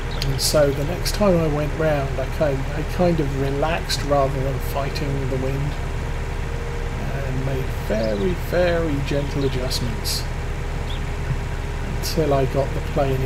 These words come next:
exactly at the right attitude for the, for the crosswind, and then to get the plane online, it was just very, very gentle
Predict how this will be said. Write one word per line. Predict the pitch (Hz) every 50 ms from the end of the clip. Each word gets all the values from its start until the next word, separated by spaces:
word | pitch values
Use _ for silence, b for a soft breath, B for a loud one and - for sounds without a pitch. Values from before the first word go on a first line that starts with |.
| 151 147
exactly | - - - 165 170 175 160 123 - - 165 147 143
at | 143 165
the | 165
right | 147 151 156 151 143 127 -
attitude | 139 131 - - 143 139 - - 135 131 127 -
for | - - 127 123
the, | 127 127 123 123 117 - - - - - - - - - - - - - - - - - - - - - - -
for | - 123
the | 127 131
crosswind, | - - - 143 143 - - - 180 175 190 196 208 - - - - - - - - - - 147
and | 139 131 123 123 123 127 123 127 135
then | 139 135 135 135 135 - 135 131 127 127 127 117 - - - - - - - - - - - - - - - -
to | 143
get | 143 147 147 143
the | - 156
plane | - - 165 156 143 143 139 139
online, | 139 139 135 135 135 143 143 143 147 143 139 139 139 139 - - - - - - - - - - - - - - - - - - - - - - - - - - - - - -
it | 131
was | 135 131
just | - - 131 123 - - - - - - - -
very, | 151 151 156 156 156 156 151
very | 143 147 147 147 147 143 143
gentle | 139 147 147 139 139 131 127 - - 131